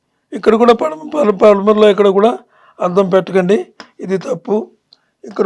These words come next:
కూడా పెట్టినా ఇది కూడా తప్పే. ఇక్కడ పెట్టుకోండి అద్దం ఇలాగా, ఇది రైట్,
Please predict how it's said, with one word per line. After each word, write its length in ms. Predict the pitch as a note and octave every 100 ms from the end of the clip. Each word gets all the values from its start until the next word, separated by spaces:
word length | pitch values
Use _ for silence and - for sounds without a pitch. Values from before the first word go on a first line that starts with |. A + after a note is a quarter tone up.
| G3+
కూడా 140 | G#3 F#3+
పెట్టినా 220 | G3 G3+ G#3
ఇది 100 | F#3+ F#3+
కూడా 120 | F#3+ F3+
తప్పే. 260 | F#3 G3 G#3 D4+ - _ _ _ _ _ _ _ _ _ A3+
ఇక్కడ 160 | B3+ B3+
పెట్టుకోండి 320 | A#3+ A3+ G3+ F3+
అద్దం 200 | D#3 - _ _ _ _ _ F#3+
ఇలాగా, 280 | D#3 D3 D#3+ - _ _ _ _ _ _ _ -
ఇది 100 | F3+ E3+
రైట్, 260 | D#3+ D3